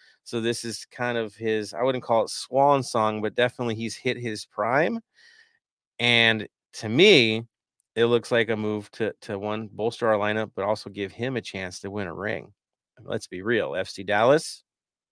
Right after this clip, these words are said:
that's not the focus, right? They like selling players. They're not selling thirty-year-olds all the time. So,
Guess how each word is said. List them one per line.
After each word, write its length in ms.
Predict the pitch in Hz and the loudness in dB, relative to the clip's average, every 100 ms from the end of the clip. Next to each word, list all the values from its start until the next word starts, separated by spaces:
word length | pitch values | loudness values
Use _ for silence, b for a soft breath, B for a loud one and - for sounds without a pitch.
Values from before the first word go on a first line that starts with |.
| _ _ - | _ _ -2
that's 260 | 95 92 | 0 0
not 220 | 107 98 107 | -4 -6 -4
the 80 | |
focus, 480 | - 151 147 123 - | 4 4 4 -2 -4
right? 240 | 92 113 - | 0 2 0
They 100 | 82 | -4
like 200 | 90 - | -6 -4
selling 320 | 98 107 107 | -4 -4 -2
players. 560 | - 147 120 85 - - B B B | 6 8 8 4 -4 -14 B B B
They're 100 | 98 | -2
not 180 | 110 - | 0 2
selling 320 | 123 123 120 | 2 2 2
thirty-year-olds 580 | 135 131 120 117 110 107 | 4 4 6 4 4 2
all 140 | 107 | 2
the 80 | 104 | 4
time. 400 | 151 131 101 98 | 6 6 4 0
So, 480 | - 104 98 98 | -2 0 2 0